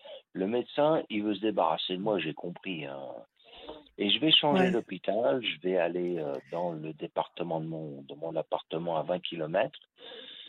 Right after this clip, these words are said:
Speaker 1: Et là, je vais changer de médecin, de préfet, de région. Alors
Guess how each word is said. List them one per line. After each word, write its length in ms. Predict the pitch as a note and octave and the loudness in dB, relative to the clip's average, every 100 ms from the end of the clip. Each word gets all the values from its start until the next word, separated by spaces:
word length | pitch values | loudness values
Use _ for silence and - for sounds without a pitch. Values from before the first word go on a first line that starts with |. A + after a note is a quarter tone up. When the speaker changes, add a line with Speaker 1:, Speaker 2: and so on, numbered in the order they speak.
| - - | -18 -8
Speaker 1:
Et 100 | - | -2
là, 220 | G#2+ C3+ C#3 | 4 6 6
je 140 | G#2 | 4
vais 80 | G2 | 2
changer 360 | A2 G2 F2+ | 4 4 2
de 60 | E2 | 0
médecin, 460 | A2+ B2+ - D2+ C#2 | -2 -2 -4 -6 -4
de 120 | G2 | -4
préfet, 540 | G#2+ - G#2+ - C#2 C#2 | -4 -4 -4 -4 -10 -2
de 100 | G2 | 0
région. 480 | A2 G2+ D#2+ D2 - _ _ _ _ _ _ _ _ _ - | 2 -2 -4 -10 -14 _ _ _ _ _ _ _ _ _ -2
Alors 280 | F2+ F#2 | 2 2